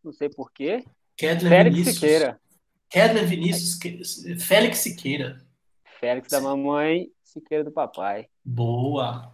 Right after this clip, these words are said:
Speaker 2: boa. Estão bem? Os papais estão bem? Mamãe tá bem?
Speaker 1: Graças a Deus. Tudo tranquilo.
Speaker 2: Que bom, que bom, que bom. Ô,
Speaker 1: Quarentena.
Speaker 2: Kedler, você é de Ouro Branco, certo?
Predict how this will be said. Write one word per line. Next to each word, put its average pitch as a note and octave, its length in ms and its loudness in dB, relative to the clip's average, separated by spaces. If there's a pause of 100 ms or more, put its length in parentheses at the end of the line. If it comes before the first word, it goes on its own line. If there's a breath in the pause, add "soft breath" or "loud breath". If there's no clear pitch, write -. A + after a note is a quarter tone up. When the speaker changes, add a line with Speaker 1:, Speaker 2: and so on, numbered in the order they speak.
(120)
Speaker 2:
boa. B2+ 540 -8 (480)
Estão - 260 -6
bem? G3+ 240 2
Os E3+ 80 -2
papais C#3 320 -4
estão C3 160 -8
bem? D3 180 -6
Mamãe C3 240 -2
tá B2+ 100 -8
bem? C3 280 -4
Speaker 1:
Graças F#3+ 360 -2
a F#3+ 140 12
Deus. D#3+ 640 2 (260)
Tudo E3+ 200 -18
tranquilo. D3+ 640 -4
Speaker 2:
Que D#3+ 140 -8
bom, C3 360 -4
que C3 100 -8
bom, A#2+ 320 -6
que - 180 -14
bom. A#2+ 320 -6 (220 loud breath)
Ô, - 40 -20
Speaker 1:
Quarentena. - 260 4
Speaker 2:
Kedler, E3+ 500 6
você G3 440 6
é A#3 100 6
de A3 460 -2
Ouro A3 240 4
Branco, A3 380 2
certo? - 440 -2